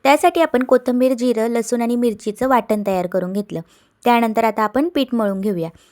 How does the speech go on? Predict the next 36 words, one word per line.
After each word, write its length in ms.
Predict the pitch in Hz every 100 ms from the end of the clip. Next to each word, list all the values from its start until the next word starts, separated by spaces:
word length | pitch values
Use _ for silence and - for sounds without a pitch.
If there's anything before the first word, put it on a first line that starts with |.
| _
त्यासाठी 420 | - 240 277 262 269
एका 200 | 220 214 220
बाउलमध्ये 560 | 208 214 226 254 269
आपण 260 | 247 - 208 - - -
एक 220 | 254 254
वाटी 240 | 233 208
बेसन 360 | 220 214 202 214
पीठ 220 | 208 208
घेतले. 320 | 208 220 190 202
सेम 340 | - 269 269
वाटीने 340 | 269 269 277 269
आपल्याला 320 | 247 220 208
सगळे 280 | - 208 220
पिठं 260 | 233 220
घ्यायचे 340 | 214 240 208 208
आहे. 200 | 196 180 -
एक 180 | 226 214
वाटी 240 | 247 240 254
गव्हाचं 400 | 240 208 202 247
पीठ 160 | 214 208 - - -
आणि 160 | 247 247
एक 160 | 285 277
वाटी 260 | 240 294
बाजरीचे 480 | 311 277 226 214 208
पीठ 220 | 208 190
घेतले. 320 | 185 208 175 170 - _ -
हे 80 | 277
सगळे 260 | 285 269
पिठं 320 | 311 294 254 254
घेतल्यानंतर 600 | 269 269 269 269 220 220
त्यामध्ये 400 | 247 233 247 220
आता 180 | 233 226
आपण 200 | 208 240 294
पुढील 180 | 233 233
साहित्य 380 | 208 226 - 196
टाकूया. 400 | 190 185 180